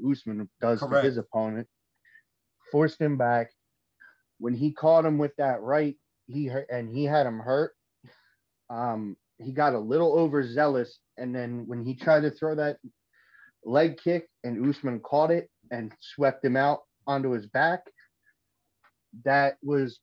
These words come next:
Speaker 1: kind of where the fight completely turned. He still did enough, in my opinion, if it would have gone to a card, he would have won round one.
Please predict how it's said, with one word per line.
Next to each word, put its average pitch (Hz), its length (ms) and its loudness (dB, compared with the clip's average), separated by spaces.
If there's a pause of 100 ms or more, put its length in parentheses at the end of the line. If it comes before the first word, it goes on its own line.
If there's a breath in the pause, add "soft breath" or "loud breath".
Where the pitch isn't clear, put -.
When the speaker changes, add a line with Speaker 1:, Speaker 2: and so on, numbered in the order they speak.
(100)
Speaker 1:
kind 139 340 -2
of 123 260 0
where 135 220 2
the 113 120 -10 (140)
fight 135 240 2 (180)
completely 120 480 -4
turned. 160 460 -4 (880)
He 147 180 -2
still 156 280 0
did 139 180 2
enough, 135 340 2
in 117 100 -4
my 123 160 -2
opinion, 120 640 -6
if 123 180 -12
it 113 80 -8
would 120 100 -6
have 113 100 -6
gone 120 180 -2
to 113 60 -6
a 107 100 -6
card, 120 300 0
he 123 60 -8
would 113 140 -8
have 104 160 -10
won 113 360 -4
round 113 320 -4
one. 123 420 -2